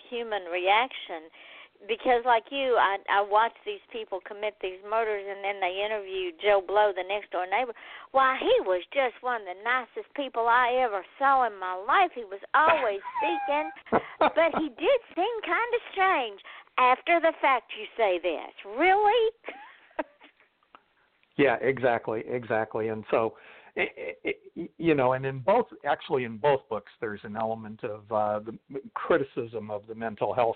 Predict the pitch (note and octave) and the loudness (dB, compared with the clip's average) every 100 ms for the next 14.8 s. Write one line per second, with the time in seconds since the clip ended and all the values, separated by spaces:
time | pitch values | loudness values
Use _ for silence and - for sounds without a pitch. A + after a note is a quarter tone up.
0 | - B2 - G#2 G#2 G#2 G#2+ A2 G#2 - | -4 -14 -12 -10 -10 -8 -2 0 0 -4
1 | - - - - C#3 D#3+ D3+ D3+ - A#2+ | -20 -20 -12 0 2 4 2 -2 -6 -6
2 | A2 A2+ G2+ - A2+ G#2+ B2 A2+ G2+ G2 | -4 -6 -8 -10 -4 -4 -4 -6 -6 -8
3 | G2 G2+ A2 G#2+ G2+ A2+ _ _ _ _ | -10 -8 -8 -6 -8 -10 _ _ _ _
4 | - A#2 A2 G#2 G#2 C#3+ C3+ C3 A#2+ G#2+ | 2 6 6 4 2 -2 -2 -2 -2 -4
5 | A2+ G#2 G#2 - _ _ - C3 B2 G#2 | -2 -2 -4 -12 _ _ -2 0 0 -2
6 | G#2+ - D3 C#3 C3 A#2+ A2 G2+ - B2 | -6 0 0 2 0 0 -4 -8 -4 2
7 | A#2 A2 - A2 G#2+ G#2 _ _ _ _ | 2 0 -6 -4 -4 -6 _ _ _ _
8 | - - G#2+ G#2+ - A#2 A#2 A2 A2 A2+ | -4 2 4 4 2 4 4 2 2 0
9 | G#2+ G#2 A2 G#2+ G#2 G#2 - A#2 A#2 G2 | 0 -2 -2 0 0 -2 -6 -2 0 2
10 | G2 F#2+ G2 - - - - _ - - | 2 0 -6 -14 -16 -12 -12 _ -8 -2
11 | C#3 D3 C3 G#2+ - G#2+ A2+ G#2 - A2 | 2 2 2 -6 -10 -8 -6 -6 -8 -12
12 | G2+ - _ _ _ _ - G#2+ G#2+ G2+ | -12 -14 _ _ _ _ 2 4 6 4
13 | G#2 A2 D3 C#3 B2+ B2+ A2+ A2+ G#2+ A2+ | 0 0 0 0 0 0 0 -2 -8 -10
14 | A#2 A2 A2 G#2+ G2 F#2+ G2 | -6 -2 0 -2 -4 -8 -10